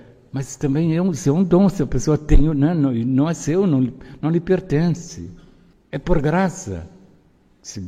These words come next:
alguém desenvolve, né, um sentimento de, de crer, de acreditar e coisas acontecem, isso é divino, isso não é do homem. "E é outro, pelo mesmo Espírito, dons de curar", que também,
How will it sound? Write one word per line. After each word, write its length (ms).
alguém 260
desenvolve, 560
né, 180
um 100
sentimento 680
de, 200
de 260
crer, 420
de 120
acreditar 440
e 40
coisas 300
acontecem, 580
isso 180
é 40
divino, 720
isso 140
não 100
é 40
do 160
homem. 520
"E 60
é 80
outro, 400
pelo 240
mesmo 340
Espírito, 600
dons 320
de 80
curar", 500
que 80
também, 560